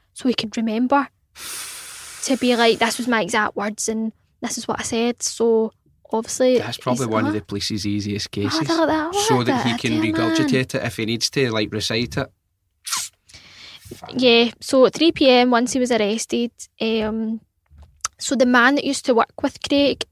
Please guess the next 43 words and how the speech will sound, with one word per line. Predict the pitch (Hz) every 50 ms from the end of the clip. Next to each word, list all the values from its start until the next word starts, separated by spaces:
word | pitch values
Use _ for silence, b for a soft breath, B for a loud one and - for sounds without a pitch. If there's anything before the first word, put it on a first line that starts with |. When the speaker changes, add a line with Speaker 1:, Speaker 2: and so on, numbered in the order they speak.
| _ -
Speaker 1:
uh, | - - 247 233 233 233 - - _ _ _ _ - - _
with | 226 214 - -
Craig, | - 220 226 - -
sorry, | - 233 220 220
the | 220 220
man | 220 214 220
that | 220
used | - 233
to | - 240
work | -
with | - -
Alexander, | - - - 262 254 247 254 254 247 B B B B B B B B B -
um, | - 254 254 247 247 247 240 240 240 - -
then | 220 254 240 240 247
called | 240 - 254 226 226 226
up | 240 226 - -
and | 240 233
said, | - 254 240 233 - -
"I | 254 294
used | 330 302 - -
to | 254
work | 254 - -
with | 294 - -
him | 302 294 294 285 -
and | - 247 240
he | 240
stored, | - - 277 254 254 240 - - - _
he | - 226
stored | - - - 247 254 254
stuff | - - 285 277 - -
up | 247 - -
at | - -
High | 247 247 247
Craigden | 240 - - 254 226 - 240 226 220
Farm." | - - 240 254 269 285 302 - B B B B B B B B -
Um, | - 233 226 226 226 233
so | - - 254
he | 240
used | 240 254 -
to | 277 269
store, | - - 247 247 233
like, | 233 226 226 220 220 208 - - - -
um, | - 214 208 202 202 202 202 202 208 214